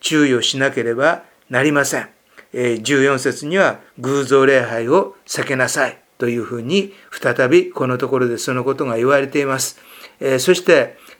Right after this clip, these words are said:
十六節のところを見ると、私たちが神を褒めたたえる賛美の杯は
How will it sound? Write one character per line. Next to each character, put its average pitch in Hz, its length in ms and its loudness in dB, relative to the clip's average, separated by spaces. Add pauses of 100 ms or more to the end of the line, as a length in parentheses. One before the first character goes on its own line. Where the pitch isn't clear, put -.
十 143 200 4
六 151 200 4
節 135 260 0
の 123 120 -2
と 127 100 -6
こ 139 100 0
ろ 131 60 2
を - 20 -2
見 131 100 -2
る 120 120 -4
と、 175 400 2 (920)
私 139 360 2
た 139 100 2
ち 139 80 -6
が 123 160 2
神 143 300 0
を 117 100 -2
褒 131 60 -4
め 135 120 -2
た 131 140 -4
た 143 140 0
え 139 40 4
る 131 80 2
賛 147 300 0
美 135 80 -2
の 123 140 -4
杯 123 560 -4
は 156 220 2